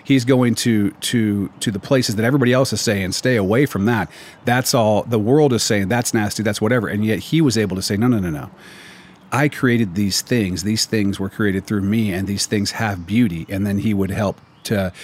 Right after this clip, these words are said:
he would go and turn back the curse in those cases and draw the beauty out that w-, that he knew was there. So yes, developing your taste, uh, in developing your ability to discern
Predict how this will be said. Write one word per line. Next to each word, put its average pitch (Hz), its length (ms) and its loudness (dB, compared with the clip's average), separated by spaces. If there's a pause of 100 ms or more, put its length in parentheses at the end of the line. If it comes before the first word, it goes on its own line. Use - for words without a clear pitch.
(220)
he 131 160 2
would 107 160 0
go 104 180 0
and 92 140 -4
turn 104 240 0
back 107 320 -4
the 95 80 -6
curse - 340 -2
in 101 80 -2
those 85 160 -4
cases - 320 -4
and 82 140 -6
draw 101 420 -2
the 87 140 -6
beauty 95 380 -2
out 76 160 -10
that 78 80 -8
w-, 73 180 -10
that 80 140 -8
he 104 160 -8
knew 92 160 -4
was 80 160 -8
there. 110 300 -2 (440)
So 117 560 2
yes, 131 340 0
developing 117 540 0
your 95 140 0
taste, 107 540 -2 (280)
uh, 104 40 -4 (100)
in 92 420 -4
developing 117 520 0
your 98 340 0
ability 117 640 0
to - 140 -4
discern 85 760 -2